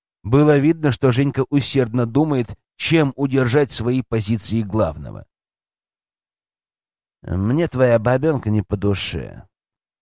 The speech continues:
Я люблю беленьких и, м,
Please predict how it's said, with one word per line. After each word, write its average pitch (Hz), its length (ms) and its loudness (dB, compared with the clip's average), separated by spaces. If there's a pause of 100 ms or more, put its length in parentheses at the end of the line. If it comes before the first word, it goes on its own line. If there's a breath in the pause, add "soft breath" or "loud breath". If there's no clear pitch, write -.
Я 90 440 -4
люблю 92 300 -2
беленьких 107 640 -2
и, 95 220 -6
м, 69 580 -16